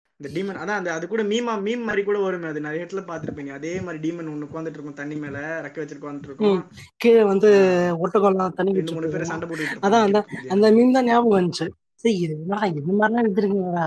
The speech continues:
Speaker 2: போங்கடா, வெறுக்கிறேன்டா நான். அது ம-, அதுக்கப்புறம் நான் மங்காவே படிக்க போலான்னு நினைச்சேன்.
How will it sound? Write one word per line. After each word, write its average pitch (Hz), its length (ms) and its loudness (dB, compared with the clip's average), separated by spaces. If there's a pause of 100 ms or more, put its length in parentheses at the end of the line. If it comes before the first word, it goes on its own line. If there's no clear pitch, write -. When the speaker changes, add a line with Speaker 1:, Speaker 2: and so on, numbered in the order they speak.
(140)
Speaker 2:
போங்கடா, 196 320 -4
வெறுக்கிறேன்டா 180 520 -4
நான். 156 260 -6 (640)
அது 190 140 -4
ம-, - 440 -6 (120)
அதுக்கப்புறம் 214 440 4
நான் 190 220 6
மங்காவே 208 360 6
படிக்க 208 260 6
போலான்னு 190 320 4
நினைச்சேன். 170 300 -4